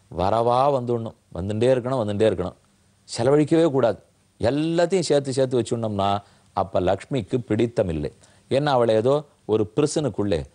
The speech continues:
ஒரு சிறைக்குள்ள அடைச்சிட்டாப்புல இருக்கும் இல்லையோ, அவளை வெறுமை இந்த இடத்துக்குள்ளே இருக்கணும், வந்துட்டே இருக்கணும், நீ நகரவே கூடாது, இது அவளுக்கு பிடிக்காது. எல்லாரிடத்துலையும் இருக்கணும்,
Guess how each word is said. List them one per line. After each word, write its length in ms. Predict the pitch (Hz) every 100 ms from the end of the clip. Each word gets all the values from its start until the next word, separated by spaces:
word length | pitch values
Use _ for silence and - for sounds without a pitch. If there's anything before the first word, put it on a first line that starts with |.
| _ -
ஒரு 140 | 120 120
சிறைக்குள்ள 560 | 143 147 151 - 156
அடைச்சிட்டாப்புல 640 | 139 131 127 135 139 139 135
இருக்கும் 200 | 107 120
இல்லையோ, 160 | 113 80 - _ -
அவளை 200 | 90 98
வெறுமை 460 | 107 139 151 156 170
இந்த 120 | 143
இடத்துக்குள்ளே 400 | 127 139 139 143
இருக்கணும், 320 | 139 127 131 139 _ _ -
வந்துட்டே 400 | 87 110 131 143
இருக்கணும், 340 | 147 127 123 127 _
நீ 80 | -
நகரவே 380 | 104 104 131 143 127
கூடாது, 340 | 127 117 113 117 _ _
இது 140 | 107 113
அவளுக்கு 260 | 113 87
பிடிக்காது. 320 | 113 120 113 - _ _ _ _ _
எல்லாரிடத்துலையும் 800 | 95 95 107 113 113 117 123 123
இருக்கணும், 280 | 120 143 180